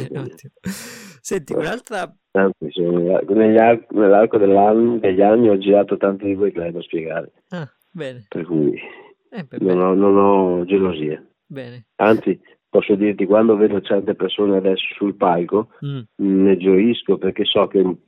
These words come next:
Speaker 1: pezzettino di quella vittoria è merito mio.
Speaker 2: Certo, certo, è vero, questa è una bella
Speaker 1: Eh,
Speaker 2: cosa. Senti
Speaker 1: bisogna tramandare, noi siamo a livello, eh, scusa, se
Speaker 2: No,
Speaker 1: ti
Speaker 2: no,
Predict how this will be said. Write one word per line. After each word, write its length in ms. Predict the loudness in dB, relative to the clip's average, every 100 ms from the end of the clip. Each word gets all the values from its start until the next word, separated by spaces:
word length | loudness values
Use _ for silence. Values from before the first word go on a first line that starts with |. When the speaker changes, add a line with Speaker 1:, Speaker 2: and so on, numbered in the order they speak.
| _
Speaker 1:
pezzettino 800 | -2 0 -2 -2 -2 0 2 2
di 120 | 0
quella 240 | -2 0
vittoria 500 | 0 -2 -2 -2 0
è 40 | 0
merito 320 | -2 -4 -6
mio. 220 | -6 -6 -10
Speaker 2:
Certo, 460 | -10 -12 _ -20 _ _
certo, 360 | -14 -14 -14
è 40 | -12
vero, 260 | -12 -12
questa 240 | -14 -16 -20
è 20 |
una 80 | -18
bella 200 | -16 -10
Speaker 1:
Eh, 100 | -8 -8
Speaker 2:
cosa. 160 | -10 -16 _ _ _ _ _ _
Senti 180 | -2 2
Speaker 1:
bisogna 200 | 4 4
tramandare, 600 | 2 2 2 2 2 2 2
noi 120 | 0
siamo 580 | 0 2 2 0 -2 _
a 200 | -2 2
livello, 580 | 4 4 4 6 2 0
eh, 160 | -8
scusa, 280 | -6 -4 -4
se 80 | -4
Speaker 2:
No, 60 | -4
Speaker 1:
ti 40 |
Speaker 2:
no, 100 | -4